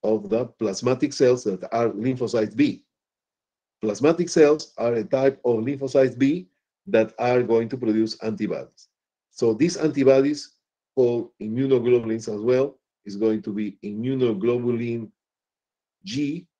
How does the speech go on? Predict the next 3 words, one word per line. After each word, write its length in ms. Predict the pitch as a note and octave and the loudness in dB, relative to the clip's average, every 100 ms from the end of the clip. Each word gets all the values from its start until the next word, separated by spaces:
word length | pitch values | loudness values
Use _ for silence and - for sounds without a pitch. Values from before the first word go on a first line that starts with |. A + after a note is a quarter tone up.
| _ _ _ _ _ _ - | _ _ _ _ _ _ 0
A, 400 | B2+ A#2+ C3 C#3+ - _ _ _ _ _ _ | 2 4 0 -8 -18 _ _ _ _ _ _
M, 360 | A#2+ A#2+ A#2+ C3+ B2+ _ _ _ _ _ _ | -4 -2 -4 -8 -16 _ _ _ _ _ _
E, 300 | B2+ B2 B2 | -6 -4 -6